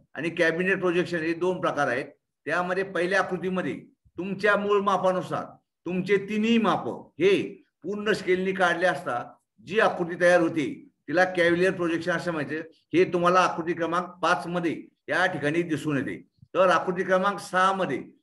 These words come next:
तुम्हाला cabinet projection मध्ये तुमचा समोरून दिसणारा पृष्ठभाग हा पूर्ण स्केलनी काढलेला असतो. तर जो तिसरा पृष्ठभाग असेल,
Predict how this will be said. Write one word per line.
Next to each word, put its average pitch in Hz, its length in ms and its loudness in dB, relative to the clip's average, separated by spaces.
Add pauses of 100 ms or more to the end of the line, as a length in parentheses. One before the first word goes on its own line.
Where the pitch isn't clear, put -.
(100)
तुम्हाला 185 280 0
cabinet 185 480 -2
projection 185 420 -2
मध्ये 170 360 -2 (280)
तुमचा 185 340 -2
समोरून 190 480 -2
दिसणारा 196 380 -2
पृष्ठभाग 147 560 -4 (360)
हा 160 220 4 (460)
पूर्ण 196 360 -2
स्केलनी 180 420 2
काढलेला 139 420 4
असतो. 143 580 -4
तर 202 480 4 (300)
जो 214 380 2
तिसरा 196 280 2
पृष्ठभाग 175 500 4
असेल, 143 460 2